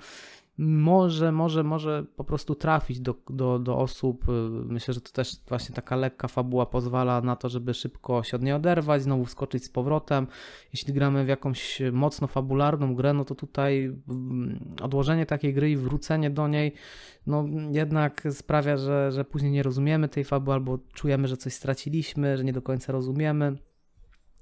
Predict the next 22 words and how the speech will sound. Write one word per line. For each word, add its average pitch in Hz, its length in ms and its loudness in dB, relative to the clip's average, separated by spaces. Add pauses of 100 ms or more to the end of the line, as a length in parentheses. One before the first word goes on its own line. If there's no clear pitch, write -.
(100)
Także 135 440 2 (380)
może, 175 460 6
może 170 260 2
tutaj 156 720 2
ma 143 300 0
to 147 120 -2
sens, 120 600 2
tak? 117 240 0
Więc 117 220 -4
t-, - 160 -8
też - 180 -2
nie 123 80 -4
chcę - 140 -8
tego 123 240 -4
przekreślać, - 580 -2
bo 123 120 2
mi 127 140 2
się - 140 -4
akurat 107 320 -6
nie 107 100 -4
podoba, 104 440 -2
tak? - 360 -4